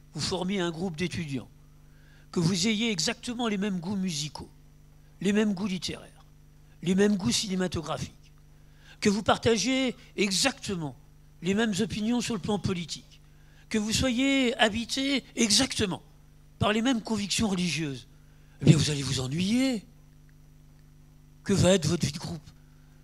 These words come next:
Ce qui donne du piment à cette vie de groupe, ce seront ces différences qui vont s'exprimer. Le fait pour l'un de faire découvrir à l'autre une musique qu'il ne connaissait pas,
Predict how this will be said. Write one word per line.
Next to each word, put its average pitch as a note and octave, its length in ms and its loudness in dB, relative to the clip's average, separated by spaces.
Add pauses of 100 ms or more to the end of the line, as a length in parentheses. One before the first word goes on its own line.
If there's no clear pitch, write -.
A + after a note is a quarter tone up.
(300)
Ce F#3+ 140 0
qui F#3 180 -6
donne F3 200 4
du D3 220 -8
piment C#4 560 0 (800)
à E3 80 0
cette D#3 320 0
vie D3+ 320 -2
de F#3 60 -6
groupe, G#3 340 -4 (520)
ce E3 120 -4
seront E3+ 460 0 (240)
ces - 160 -2
différences B3+ 580 -2
qui G#3 100 -10
vont D#3 140 -4
s'exprimer. G#3 640 -6 (760)
Le D#3 140 -4
fait E3+ 500 -2
pour E3+ 260 -4
l'un C4+ 260 -2
de F#3+ 100 -8
faire E3 360 -2
découvrir E3 480 -4
à E3 80 2
l'autre C#4 340 -6 (300)
une D3+ 120 -6
musique D#3+ 360 -4
qu'il D3+ 180 -8
ne D#3 100 2
connaissait E3 460 0
pas, B3+ 340 -8